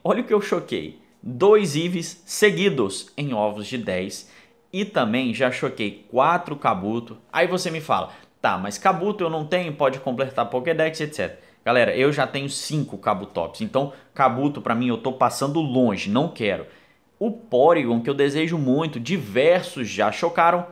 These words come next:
e eu ainda não. Então, continuo na caça do Porygon. Podem ter certeza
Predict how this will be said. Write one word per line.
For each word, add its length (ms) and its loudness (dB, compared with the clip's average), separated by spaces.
e 220 -4
eu 180 2
ainda 300 2
não. 240 0
Então, 400 2
continuo 720 -2
na 160 0
caça 420 0
do 140 -2
Porygon. 540 0
Podem 360 -2
ter 180 -4
certeza 760 -2